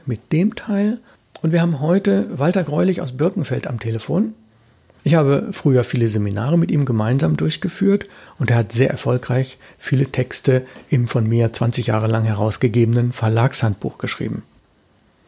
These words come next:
Meine Fragen beziehen sich darauf, wie man eigentlich Lektor wird.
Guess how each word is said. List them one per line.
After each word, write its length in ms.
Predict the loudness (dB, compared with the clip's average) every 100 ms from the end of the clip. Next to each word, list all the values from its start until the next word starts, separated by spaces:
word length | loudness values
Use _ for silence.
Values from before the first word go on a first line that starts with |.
| _
Meine 260 | 2 4 2
Fragen 420 | 0 -2 0 -2
beziehen 300 | -4 0 2
sich 180 | 0 0
darauf, 460 | 0 2 2 0 -8 _ -20 _ -4
wie 200 | 0 2
man 200 | 0 0
eigentlich 500 | 0 0 0 -2 -8 _ _ -2
Lektor 500 | -2 -2 -4 -8 -8
wird. 280 | -12 -14